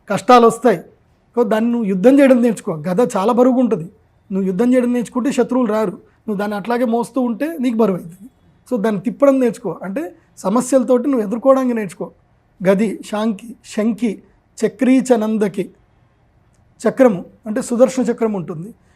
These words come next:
అంటే, సుదర్శన చక్రం ఎట్లాగైతే త్రీ సిక్స్టీ డిగ్రీస్ కంటిన్యూ తిరుగుతూ ఉంటుందో,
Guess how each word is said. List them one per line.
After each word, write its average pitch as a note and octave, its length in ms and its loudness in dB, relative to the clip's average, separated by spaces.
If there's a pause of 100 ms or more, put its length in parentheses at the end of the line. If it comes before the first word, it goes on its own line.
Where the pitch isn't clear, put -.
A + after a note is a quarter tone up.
(160)
అంటే, A3 140 -2
సుదర్శన A#3 440 0
చక్రం A#3+ 320 -2
ఎట్లాగైతే A#3+ 800 -4 (320)
త్రీ A3 320 -4
సిక్స్టీ A3+ 280 -4
డిగ్రీస్ A#3 300 -4
కంటిన్యూ A#3 340 -4
తిరుగుతూ A3 400 -4
ఉంటుందో, G3 520 -8